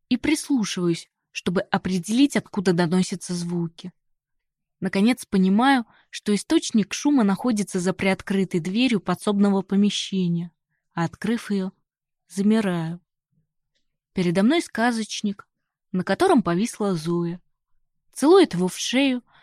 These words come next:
сжимая в объятиях и закинув ногу на бедро мужчины.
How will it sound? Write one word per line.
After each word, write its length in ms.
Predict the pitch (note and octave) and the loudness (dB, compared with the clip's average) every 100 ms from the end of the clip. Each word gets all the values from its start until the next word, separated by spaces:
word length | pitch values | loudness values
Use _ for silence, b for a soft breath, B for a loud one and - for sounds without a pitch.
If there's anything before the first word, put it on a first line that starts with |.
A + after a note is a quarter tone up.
| b b | b b
сжимая 400 | G3 A3 A#3 A3+ | -2 4 6 8
в 60 | G3+ | 6
объятиях 600 | G3 G3+ C#4+ D4 G3+ - | 4 6 6 4 -2 -4
и 120 | - | -2
закинув 500 | F#3 F#3+ C4 A#3 - | 0 0 2 2 4
ногу 260 | G#3 A3 F#3 | 2 4 4
на 120 | F3 | 2
бедро 280 | E3 F3 F#3+ | 2 2 2
мужчины. 680 | F#3+ F#3 - F3 E3+ E3 | 2 0 -6 -6 -4 -4